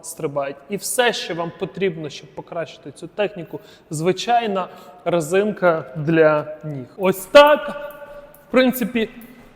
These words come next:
дуже багато людей стрибає. Перше, що я хочу сказати, що це нормально.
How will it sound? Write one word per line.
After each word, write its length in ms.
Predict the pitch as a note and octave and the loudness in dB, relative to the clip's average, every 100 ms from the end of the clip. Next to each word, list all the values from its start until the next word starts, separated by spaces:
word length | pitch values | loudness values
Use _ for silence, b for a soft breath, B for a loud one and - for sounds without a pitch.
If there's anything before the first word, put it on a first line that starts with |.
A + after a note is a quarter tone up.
| - | -4
дуже 280 | G#3 G3+ G3+ | -2 0 2
багато 440 | F3 E3+ F3 F#3 | 0 2 0 0
людей 440 | F3 G3 F3+ F3+ | 2 4 6 4
стрибає. 800 | D#3+ - - - E3+ D#3 D3 C#3+ C3+ B B B _ | 4 -4 -10 -6 -2 0 0 -2 -8 B B B _
Перше, 320 | - A3 - A#3 | 0 0 0 -8
що 220 | - F#3+ | -6 -4
я 80 | F#3+ | -4
хочу 300 | G3 F3+ F#3 | -4 -6 -8
сказати, 540 | - F#3 F#3+ G#3+ G3+ | -10 -4 0 0 -2
що 200 | - F3 | -10 -12
це 300 | - - F#3+ | -12 -6 -6
нормально. 720 | F3+ F3 D#3 E3 D#3 D3 C3+ | -4 -8 -8 -8 -8 -8 -12